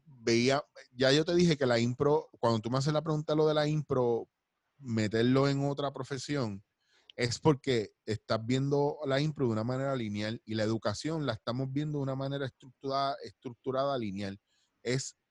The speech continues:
coger un curso en una institución, pagar por ello y recibir a cambio un, un,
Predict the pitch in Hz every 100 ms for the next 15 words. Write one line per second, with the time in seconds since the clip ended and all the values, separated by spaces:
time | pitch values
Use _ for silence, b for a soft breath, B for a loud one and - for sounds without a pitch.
0 | _ _ _ _ 113 113 117 131 131 156
1 | 165 - 139 120 123 - 135 139 - 170
2 | 160 135 117 107 113 - 135 156 165 135
3 | 113 101 113 107 110 120 143 151 135 117
4 | - _ _ _ _ _ - 113 117 -
5 | 127 131